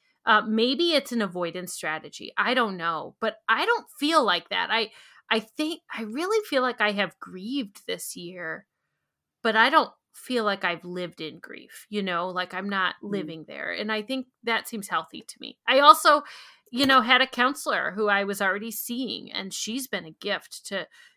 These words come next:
Speaker 1: to be in conversation with throughout this year. Um, so.
Speaker 2: Okay. So I wanna ask you just in the last,
Speaker 1: Yeah.
Speaker 2: you know, minute or so, is there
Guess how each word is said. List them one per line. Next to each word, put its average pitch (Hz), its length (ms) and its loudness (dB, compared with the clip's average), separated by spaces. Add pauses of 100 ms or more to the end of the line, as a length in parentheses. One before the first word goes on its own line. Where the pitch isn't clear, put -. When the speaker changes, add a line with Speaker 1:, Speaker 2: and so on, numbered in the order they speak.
(120)
Speaker 1:
to 208 100 -4
be 180 500 -6
in 214 180 -2
conversation 180 720 -2
with 156 200 -14
throughout - 320 -12
this - 240 -12
year. 185 400 -8 (500)
Um, 175 520 -6 (160)
so. 175 480 -2 (1500)
Speaker 2:
Okay. 214 400 2 (120)
So 240 300 4
I 240 140 6
wanna 254 200 0
ask 226 340 -2
you 240 580 -6
just 220 240 -10
in 214 140 -8
the 185 120 0
last, 185 720 -2 (160)
Speaker 1:
Yeah. 202 240 -2 (340)
Speaker 2:
you 202 140 -6
know, 175 180 -6
minute 208 440 -2
or 202 140 0
so, 170 480 -2 (480)
is 208 140 0
there 202 180 0